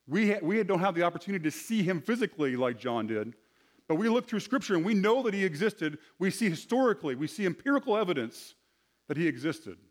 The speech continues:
We know that he's, he was here. By the testimony of all these, by other historical references, other people have testified to the fact that Jesus actually lived and died and rose again.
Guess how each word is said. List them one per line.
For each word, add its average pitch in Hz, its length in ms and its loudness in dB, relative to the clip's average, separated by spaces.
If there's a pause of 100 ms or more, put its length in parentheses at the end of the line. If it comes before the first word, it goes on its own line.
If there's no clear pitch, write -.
(1600)
We 139 80 -2
know 185 240 4
that 196 100 2
he's, 165 160 -2
he 151 100 -6
was 147 200 -2
here. 131 240 -4 (460)
By 156 80 2
the 151 100 0
testimony 190 560 0
of 156 100 2
all 175 200 2
these, 165 180 2
by 139 160 0
other 180 220 2
historical 185 440 0
references, 151 540 -4 (220)
other 180 180 2
people 170 500 -2 (180)
have - 100 -4
testified 180 560 0
to - 40 -10
the 139 100 -8
fact 180 200 -2
that 131 100 -6
Jesus 170 280 -2
actually 165 320 -2
lived 170 360 2
and 139 160 -4
died 147 400 2 (200)
and 139 120 2
rose 175 220 4
again. 143 420 0